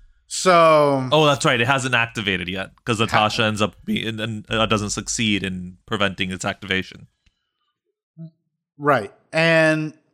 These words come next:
Speaker 1: while that's going on, um, he shoots at it, but it, it's limitless energy. Jarvis tells
Speaker 2: Yeah.
Speaker 1: him it's limitless energy. It, we can't do anything about it.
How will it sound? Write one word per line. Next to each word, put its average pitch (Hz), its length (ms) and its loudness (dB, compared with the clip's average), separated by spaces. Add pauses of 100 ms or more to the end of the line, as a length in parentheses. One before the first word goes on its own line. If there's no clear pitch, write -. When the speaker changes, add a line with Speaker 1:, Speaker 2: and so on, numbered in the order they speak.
(880)
Speaker 1:
while 127 180 -2
that's 185 260 2
going 175 320 2
on, 143 400 2 (720)
um, 131 680 2 (680)
he - 260 -6
shoots 247 460 2
at 120 220 2
it, 123 140 -4
but 143 120 0
it, 151 180 2
it's 147 340 -6
limitless 160 600 0
energy. 120 380 -2
Jarvis 139 720 2 (300)
tells 156 300 2
Speaker 2:
Yeah. 151 60 -2
Speaker 1:
him 156 80 -2
it's 143 200 -2
limitless 160 540 0
energy. 127 460 -2 (400)
It, 139 260 -2
we 147 120 -2
can't 147 280 -2
do 143 160 0
anything 135 320 -2
about 120 320 -4
it. 127 140 -10